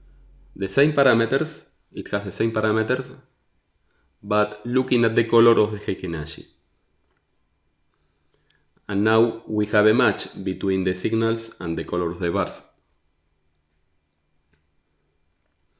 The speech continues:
So to, to have an idea, if we remove the Heiken-Ashi, now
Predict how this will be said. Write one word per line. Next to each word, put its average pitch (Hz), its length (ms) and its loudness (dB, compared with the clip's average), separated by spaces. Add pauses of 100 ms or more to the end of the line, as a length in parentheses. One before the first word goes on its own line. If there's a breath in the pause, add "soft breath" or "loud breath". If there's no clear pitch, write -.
(760 soft breath)
So 87 400 -4 (100)
to, - 220 -8
to 92 80 -8
have 98 160 0
an 92 120 0
idea, 82 400 0
if 85 160 -8
we 95 540 -2 (240)
remove 120 680 2
the 101 120 -4
Heiken-Ashi, 117 800 -4 (3500)
now 107 560 0